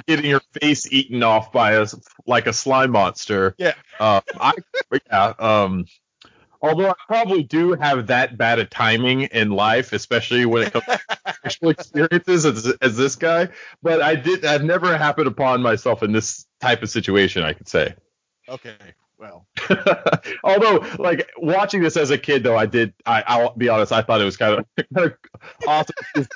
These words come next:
Speaker 1: <laughs> Oops. Uh, because, like, yeah, 'cause she finally wakes up, and then when she turns and it shows her face, because you only see the great, as creepy as this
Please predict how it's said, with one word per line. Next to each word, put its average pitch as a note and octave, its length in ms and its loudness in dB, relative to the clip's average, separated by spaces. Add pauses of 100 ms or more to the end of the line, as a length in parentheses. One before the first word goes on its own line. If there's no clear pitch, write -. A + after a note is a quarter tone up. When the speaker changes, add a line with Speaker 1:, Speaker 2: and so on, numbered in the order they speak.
(140)
Speaker 1:
<laughs> - 400 -4
Oops. D3 320 0 (340)
Uh, D#3+ 260 2 (200)
because, G3+ 320 2
like, G#3 220 0
yeah, G3+ 240 0
'cause A3 180 0
she A3 120 0
finally C4 320 0
wakes G3 260 0
up, A3+ 140 0
and E3+ 120 0
then E3+ 60 4
when F3 100 2
she E3 160 -4
turns F3 520 0
and D3 180 2
it C#3+ 100 0
shows G3+ 420 0
her E3+ 100 0
face, F3+ 300 -2
because E3 300 -2
you F3+ 160 -2
only A3 400 0
see G#3 240 -2
the E3+ 140 0
great, G3+ 480 -2 (580)
as F#3+ 220 0
creepy A3+ 440 -2
as D3+ 120 0
this - 320 -2